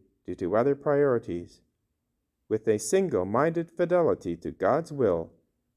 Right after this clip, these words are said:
Boaz possessed the virtue of disinterestedness, which opened him to Ruth and opened her heart to him. Ruth quickly perceives that Boaz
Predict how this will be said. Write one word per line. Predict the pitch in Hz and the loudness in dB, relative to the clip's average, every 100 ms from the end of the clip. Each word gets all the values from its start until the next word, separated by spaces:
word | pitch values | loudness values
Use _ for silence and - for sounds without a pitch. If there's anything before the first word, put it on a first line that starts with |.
| _ | _
Boaz | 175 180 95 87 - | 2 4 4 2 -2
possessed | - 85 113 123 - | -6 -2 0 0 -4
the | 127 | 0
virtue | 143 147 - 98 - | 2 2 0 -4 -2
of | 98 92 92 _ _ - | -2 -2 -6 _ _ -8
disinterestedness, | 139 - 180 180 92 - 85 87 80 - - - | -4 0 -2 -2 -4 -4 -6 -4 -8 -8 -16 -6
which | 87 - - - | -6 -6 -14 2
opened | 120 139 156 | 4 4 0
him | 135 127 85 | -2 -2 -2
to | 80 80 | -4 -2
Ruth | 90 135 147 - _ _ _ - | 2 4 2 -2 _ _ _ -14
and | 78 - | -12 0
opened | 117 139 151 | 2 2 -2
her | - 156 | 0 0
heart | 151 156 82 - | 2 2 2 -4
to | 92 | -10
him. | 131 139 110 95 - _ _ _ _ _ _ _ _ _ - | -4 -4 -4 -8 -18 _ _ _ _ _ _ _ _ _ -2
Ruth | 92 127 127 - | 2 2 0 0
quickly | 165 165 127 80 80 - | 2 2 0 -6 -6 -4
perceives | 143 - 170 127 - - | -4 0 0 0 -2 -4
that | - - | -2 4
Boaz | 170 139 85 87 95 | 4 4 2 -2 -8